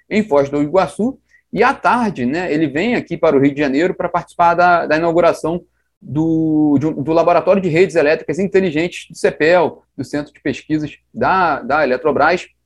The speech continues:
Vai ser às, às três e meia da tarde. Interessante ali observar também que o presidente da Eletrobras participa desse evento também,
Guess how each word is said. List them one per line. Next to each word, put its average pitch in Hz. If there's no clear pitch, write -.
Vai 143
ser 139
às, 139
às 123
três 147
e 147
meia 131
da 147
tarde. 151
Interessante 170
ali 160
observar 151
também 156
que -
o 160
presidente 180
da 170
Eletrobras 147
participa 185
desse 147
evento 131
também, 175